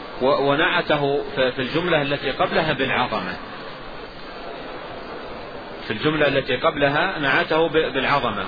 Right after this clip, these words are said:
قال: "العرش العظيم". وهنا نعت العرش بالكرم،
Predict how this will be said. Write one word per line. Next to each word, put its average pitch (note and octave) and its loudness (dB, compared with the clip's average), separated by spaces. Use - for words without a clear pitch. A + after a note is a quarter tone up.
قال: C3+ 4
"العرش B2 0
العظيم". B2+ 2
وهنا E3+ 4
نعت F3+ 2
العرش C#3 2
بالكرم، D3+ 2